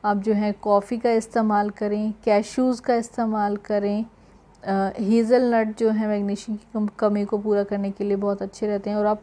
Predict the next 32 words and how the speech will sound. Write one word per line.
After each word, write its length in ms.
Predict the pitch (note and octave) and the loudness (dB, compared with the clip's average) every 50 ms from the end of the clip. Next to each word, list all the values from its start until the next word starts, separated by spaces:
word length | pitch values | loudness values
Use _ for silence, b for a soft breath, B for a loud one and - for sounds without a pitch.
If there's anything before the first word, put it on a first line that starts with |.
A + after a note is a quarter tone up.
| - - | -6 0
ओट्स 320 | - G#3+ A3 A3+ A3+ - | 2 4 4 4 2 -2
का 120 | - - G#3 | -4 -2 -2
इस्तेमाल 560 | G3+ G3+ G3+ - G3+ G3 G3 G3 G3 G3 G3 | -2 -2 -2 -4 -4 -2 0 0 0 0 0
जो 120 | G3 G3 | -2 -2
है 120 | G3+ G3+ F#3+ | -2 -2 -4
अपनी 220 | G3 - - G3 | -4 -6 -6 -6
डाइट 220 | F#3+ F#3+ G3 F#3+ G3 - | -4 -4 -4 -4 -6 -8
में 80 | G3 G3 | -12 -10
कर 180 | - - G3 | -8 -8 -8
सकते 340 | G3 - - F#3+ F#3+ - - | -6 -6 -8 -10 -8 -8 -8
हैं। 240 | G3+ G#3 G#3+ B3+ D4+ B B B B B B B B B B - - | -6 -4 -2 -4 -4 B B B B B B B B B B -6 -2
तो 60 | A#3+ | -2
ये 240 | A#3+ A#3 A#3+ B3+ C4 | 0 0 0 0 -2
सारे 560 | B3+ - - - A3+ G3+ G3 G3+ G#3+ A3+ B3+ | -4 -4 0 2 4 4 4 4 2 2 0
जो 160 | A#3 B3+ B3+ | 0 0 -2
हैं 220 | B3 A#3+ A#3+ A#3+ | 0 0 0 -2
फूड 340 | A#3+ - - - A#3 A#3 A3+ | -4 -6 -8 -6 -2 0 0
आइटम्स 460 | G#3+ G#3 G#3 G#3 G#3+ G#3+ G#3+ A3 - - _ _ _ _ _ _ - - _ _ _ - - - | 0 0 0 -2 -2 -2 -4 -4 -8 -12 _ _ _ _ _ _ -20 -20 _ _ _ -20 -18 -6
को 220 | - A3+ A3 A3 A3 | 0 2 4 4 2
जो 200 | G3 A3 A3 A3 | 2 0 0 0
है 340 | G#3+ G#3+ G3+ G#3 G#3 G#3 | 0 -2 -2 -2 -2 -2
ध्यान 300 | G3+ G3 A3 G#3 G#3 G3 | 0 0 0 0 0 0
में 140 | G3+ G3+ G3+ | 0 -2 -2
रखते 340 | G3+ G3 G3 G3 - - A3 | -2 -2 -4 -4 -4 -2 0
हुए, 300 | A3 A3 G#3 G#3 G#3 G3+ | 0 2 2 4 4 4
इनकी 440 | G#3+ A3 - G3+ G#3 G3+ - G#3+ G#3 | 2 2 0 -2 -4 -4 -4 -2 -2
वैल्यूज़ 400 | G3+ G3+ G3 G3+ G3+ G#3+ G#3 - | 0 0 0 0 0 -2 -2 -4
को 120 | - A3 | -6 -4
ध्यान 260 | G#3 G#3+ G#3+ G3+ G3 | -2 -2 -2 -2 -2
में 180 | G3 F#3+ G3 G3 | -2 -2 0 0
रखते 300 | G3 G3 G3 - - G3+ | 0 -2 -4 -4 -4 -2
हुए 300 | G3 G#3 G3+ G3+ A#3+ C4+ | 0 2 2 2 2 0